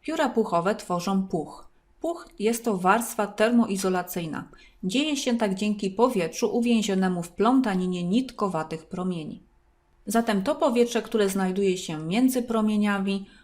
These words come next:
ono tworzy warstwę izolacyjną, która zapobiega utracie ciepła przez ptaki.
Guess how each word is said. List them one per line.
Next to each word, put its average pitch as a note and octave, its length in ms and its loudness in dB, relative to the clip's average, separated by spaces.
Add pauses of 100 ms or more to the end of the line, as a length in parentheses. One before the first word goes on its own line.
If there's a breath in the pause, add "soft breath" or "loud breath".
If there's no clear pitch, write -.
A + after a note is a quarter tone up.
(120)
ono A#3 260 6
tworzy G3 400 0
warstwę F#3+ 500 0
izolacyjną, G#3 920 2
która F#3+ 400 2
zapobiega F#3+ 800 0
utracie F#3+ 500 -2
ciepła E3 380 -4
przez D#3 260 -4
ptaki. - 460 -12